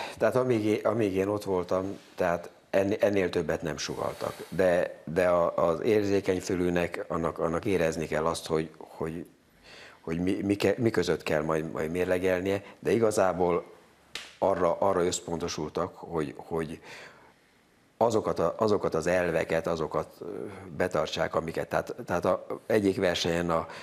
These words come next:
a, amikor lemenekül valaki, azt büntetik annyira, a másik versenyen az, aki letolja látványosan, azt büntetik annyira. Én, eh, tehát olyan, olyan azért nem volt, hogy, hogy, hogy azt sugallták volna, hogy most a, a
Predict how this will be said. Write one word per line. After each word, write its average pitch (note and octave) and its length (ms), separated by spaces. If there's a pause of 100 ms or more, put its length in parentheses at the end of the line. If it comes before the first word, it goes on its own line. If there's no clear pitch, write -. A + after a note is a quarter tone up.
(200)
a, F#2 320
amikor F2+ 400
lemenekül F#2 580
valaki, F2 480
azt F2 240
büntetik F2 500
annyira, E2 560 (680)
a - 20
másik G2 380
versenyen E2+ 460
az, G2+ 180
aki E2+ 220
letolja F2+ 600
látványosan, E2 880
azt F2 240
büntetik E2 460
annyira. F2 460 (720)
Én, G#2 320 (220)
eh, F2+ 440
tehát - 200
olyan, A2 260
olyan A2 220
azért F#2+ 260
nem F#2+ 200
volt, E2+ 220
hogy, D#2 320
hogy, E2+ 460 (300)
hogy E2 160
azt F#2+ 160
sugallták E2+ 560
volna, E2+ 240
hogy D#2+ 140
most D#2+ 260
a, - 140
a - 460